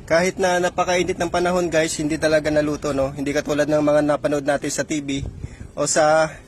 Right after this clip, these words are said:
mga vlog ng iba, no, no? Hindi ta-, hindi talaga siya naluto ng tuluyan, no? Tumigas lang yung egg yolk niya at yung puti ng itlog, hindi talaga, talaga, hindi as in talagang naluto,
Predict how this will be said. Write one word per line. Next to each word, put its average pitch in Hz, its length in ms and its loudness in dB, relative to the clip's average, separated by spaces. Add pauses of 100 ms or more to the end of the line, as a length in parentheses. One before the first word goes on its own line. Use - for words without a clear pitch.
(600)
mga 170 160 4
vlog 170 360 2
ng 165 220 0
iba, 160 240 4
no, 160 220 4
no? 151 260 2
Hindi 151 320 -2
ta-, 151 320 4 (160)
hindi 160 160 -2
talaga 151 320 -2
siya 147 160 0
naluto 139 460 -2
ng 139 340 -2
tuluyan, 127 480 -2
no? 123 140 -6 (480)
Tumigas 160 400 -2
lang 180 160 0
yung 175 80 -2
egg 175 100 -2
yolk 185 160 -4
niya 180 260 0 (360)
at 139 160 -2
yung 160 340 -2
puti 175 320 -2
ng 170 260 0
itlog, 190 320 -2
hindi 156 220 -4
talaga, 156 600 2
talaga, 151 400 -2
hindi 147 240 -6
as 147 160 -6
in 147 80 -4
talagang 139 320 -4
naluto, 147 480 -2